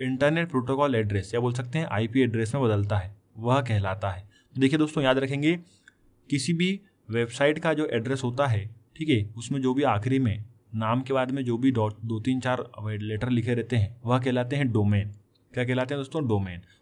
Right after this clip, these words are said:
और ये क्या बताते हैं? वेबसाइट का प्रकार, ठीक है। तो यहाँ पर वही पूछा है, सर्वर जो डोमेन नामों को इंटरनेट प्रोटोकॉल आईपी एड्रेस में बदलता है वह कहलाता है डोमेन नेम सर्वर। क्या कहलाता है दोस्तों? वह डोमेन नेम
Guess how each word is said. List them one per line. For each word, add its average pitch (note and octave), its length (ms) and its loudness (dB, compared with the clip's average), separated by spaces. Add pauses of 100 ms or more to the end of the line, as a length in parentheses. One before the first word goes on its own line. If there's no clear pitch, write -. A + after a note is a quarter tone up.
और B2 100 2
ये C#3 120 8
क्या D3+ 140 4
बताते D3 320 0
हैं? E3+ 220 -6 (280)
वेबसाइट A2+ 460 -2
का C#3+ 140 -2
प्रकार, G2 420 -6 (400)
ठीक C#3 160 -2
है। F#3+ 80 2 (380)
तो A2+ 60 -8
यहाँ A#2+ 200 4
पर C#3+ 140 2
वही B2+ 160 2
पूछा C#3+ 240 -2
है, D#3+ 100 2
सर्वर C3+ 380 2
जो D#3 100 4
डोमेन B2+ 380 2
नामों C3 320 2
को D#3 160 0
इंटरनेट A#2+ 420 0
प्रोटोकॉल A#2+ 520 0 (540)
आईपी B2 320 2
एड्रेस A2 440 2 (280)
में C3 120 0
बदलता A#2 380 0
है C#3 120 -2
वह B2 160 -2
कहलाता A2+ 420 -4
है D#3 140 -4 (240)
डोमेन A#2+ 460 0
नेम A2 260 0
सर्वर। F#2+ 500 -6 (540)
क्या B2 140 0
कहलाता B2+ 260 0
है C3 60 -2
दोस्तों? B2+ 300 -4
वह C#3 120 0
डोमेन A2+ 420 -2
नेम C#3 300 2